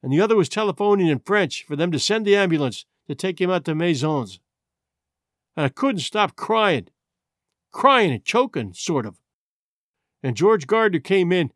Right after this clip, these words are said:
and sat down beside me on the floor and put his arm around me and says, "Come on, Joe, old boy,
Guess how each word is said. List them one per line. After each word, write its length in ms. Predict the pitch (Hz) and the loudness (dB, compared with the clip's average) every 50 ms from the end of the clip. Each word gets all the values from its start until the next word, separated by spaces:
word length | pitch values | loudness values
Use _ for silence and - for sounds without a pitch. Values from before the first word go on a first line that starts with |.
| _ _ _ _ _ | _ _ _ _ _
and 120 | - 123 - | -12 -10 -10
sat 340 | - - - 202 202 202 - | -8 -6 -4 -2 -2 -2 -2
down 220 | 208 202 196 185 | -2 0 0 0
beside 380 | 160 135 - 196 202 202 196 180 | -2 -4 -4 -2 0 0 0 0
me 60 | 185 | 0
on 120 | 185 175 | 0 0
the 60 | 143 | -2
floor 340 | - - 175 190 185 180 160 | -4 -4 -4 -2 -2 0 -2
and 100 | 135 - | -2 -4
put 120 | - 208 208 | -4 -4 -2
his 120 | 175 143 | -2 -2
arm 240 | 180 190 190 175 160 | 0 0 0 -2 -2
around 240 | 160 165 170 170 160 | 0 0 0 0 0
me 100 | 151 143 | 0 -2
and 100 | 127 - | -2 -2
says, 300 | - 196 185 147 110 - _ _ _ _ _ _ _ _ _ _ _ _ _ _ _ _ _ _ _ _ _ _ _ _ _ _ - | -2 -2 -2 -2 -4 -8 _ _ _ _ _ _ _ _ _ _ _ _ _ _ _ _ _ _ _ _ _ _ _ _ _ _ -4
"Come 140 | - 240 240 | -2 0 2
on, 260 | 233 208 175 139 117 | 2 2 2 0 -2
Joe, 200 | 101 151 196 190 | 0 0 0 0
old 260 | 175 160 156 151 135 | 0 0 -2 -4 -4
boy, 300 | 135 139 147 139 107 - | -4 -4 -4 -4 -4 -8